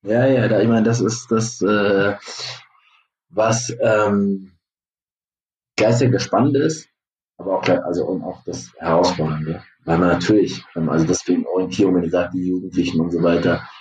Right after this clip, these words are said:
die dann auch mal sagen, „Ja, aber ich brauche hier mal jetzt eine Orientierung“ und so weiter. Was könnt ihr dazu sagen? Ähm, und dieses, dass man Dinge,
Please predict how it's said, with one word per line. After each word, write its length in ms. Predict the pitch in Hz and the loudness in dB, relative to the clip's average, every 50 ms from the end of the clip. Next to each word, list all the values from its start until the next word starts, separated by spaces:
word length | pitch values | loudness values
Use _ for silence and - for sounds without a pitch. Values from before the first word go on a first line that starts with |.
| - _ - | -12 _ -2
die 60 | 80 | 0
dann 160 | - 90 80 | 2 2 2
auch 60 | 90 | 2
mal 120 | 87 87 85 | 2 2 2
sagen, 220 | 87 85 87 87 | 2 2 4 2
„Ja, 100 | 87 90 | 2 2
aber 280 | 90 98 87 - - - - _ | 2 2 0 -2 -4 -6 -12 _
ich 120 | - - - | -8 -6 -2
brauche 200 | - 98 104 120 | -2 0 0 2
hier 100 | 107 95 | 2 2
mal 180 | 95 92 92 | 2 2 2
jetzt 160 | 92 92 - - | 2 0 0 0
eine 80 | - | 0
Orientierung“ 480 | 95 95 92 - - 110 107 98 87 85 | 0 0 0 0 0 0 2 2 0 0
und 60 | 85 | 0
so 100 | 85 80 | -2 -2
weiter. 440 | 85 85 82 - - 95 104 - - _ _ _ | 0 -2 -2 -2 -2 -2 -2 -4 -6 _ _ _
Was 140 | - 82 - | -6 -4 -2
könnt 160 | - - - | 0 0 2
ihr 60 | - 87 | 2 2
dazu 240 | 87 - - 87 | 0 0 0 0
sagen? 560 | 85 85 87 87 92 90 90 92 95 - - - _ _ _ _ _ _ _ - | 2 2 2 2 2 0 0 -4 -6 -10 -12 -16 _ _ _ _ _ _ _ -4
Ähm, 280 | 82 80 82 82 82 82 | 0 2 2 4 4 2
und 80 | 87 | 2
dieses, 340 | 87 87 87 85 - - - - - _ _ _ _ _ _ - 123 - - | 2 2 0 0 -2 -4 -6 -10 -14 _ _ _ _ _ _ -20 -16 -8 -6
dass 160 | 85 80 85 | -4 -2 0
man 260 | 90 85 82 82 78 - _ - | 0 2 2 0 -2 -4 _ -2
Dinge, 340 | 95 101 101 98 92 - - | 0 2 2 2 0 0 -4